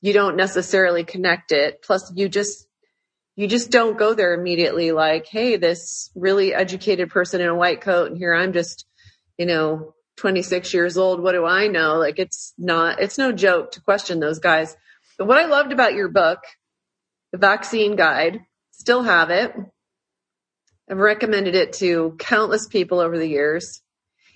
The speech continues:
is that it goes, it goes vaccine by vaccine. And so I read each one and my idea was, "Oh, I, I'm, I'm picking this book because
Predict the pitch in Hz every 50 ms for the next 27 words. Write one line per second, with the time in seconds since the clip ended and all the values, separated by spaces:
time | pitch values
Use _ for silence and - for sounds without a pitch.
0 | _ - 226 254 233 240 294 277 269 226 226 254 254 254 254 247 - - - -
1 | 214 226 233 226 220 196 220 214 233 226 - - 254 254 247 247 226 214 202 196
2 | 190 185 180 180 - - - 196 180 160 127 113 135 160 - _ _ _ _ _
3 | _ _ _ _ _ - 196 190 240 233 226 214 214 220 220 247 247 254 247 202
4 | 208 240 233 233 240 240 226 240 254 240 214 196 180 175 190 202 180 - - 202
5 | 208 208 208 202 196 190 190 190 185 220 240 226 214 196 190 185 180 180 - -
6 | 247 247 214 190 190 202 - - - 208 208 196 - - 185 208 220 233 285 262
7 | 262 247 233 233 254 240 - - 196 190 190 190 190 196 175 - 220 196 185 180
8 | 175 180 180 - - - -